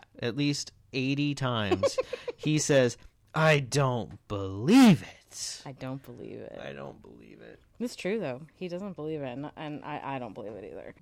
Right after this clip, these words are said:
Speaker 2: Roberta's able to get this suitcase that was in the Port Authority, trying to, like, trigger some memories. But, of course, they're not her memories 'cause it's, she's not Susan, but nobody knows that. She doesn't know that.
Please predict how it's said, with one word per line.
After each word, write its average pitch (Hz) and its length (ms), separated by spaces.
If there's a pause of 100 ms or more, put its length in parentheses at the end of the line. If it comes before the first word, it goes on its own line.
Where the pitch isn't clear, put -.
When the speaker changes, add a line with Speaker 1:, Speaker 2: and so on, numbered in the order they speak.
Speaker 2:
Roberta's 202 500
able 180 300
to 160 720 (300)
get 180 240 (280)
this 160 520
suitcase - 1000
that 165 140
was 160 140
in 170 100
the 170 60
Port 185 240
Authority, 165 640
trying 165 340
to, 160 60
like, 147 200 (560)
trigger 240 500
some 175 320
memories. 185 640 (560)
But, 175 100
of 170 80
course, 208 260
they're 185 140
not 180 220
her 170 160
memories 180 580
'cause 165 240
it's, - 260
she's 226 260
not 190 280
Susan, 196 540
but 160 200
nobody 175 340
knows 185 280
that. 165 260
She 208 220
doesn't 156 280
know 156 200
that. 160 280